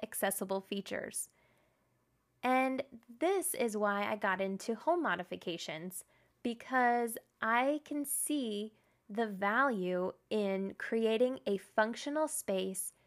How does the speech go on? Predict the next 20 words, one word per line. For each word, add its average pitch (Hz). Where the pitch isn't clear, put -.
using 294
design 233
concepts 185
that 196
are 190
inclusive. 240
So 240
I 247
understand 190
the 196
wider 190
doorways 190
and 175
wider 175
hallways 226
and 208
accessible 202
bathrooms 208
aren't 277
just 226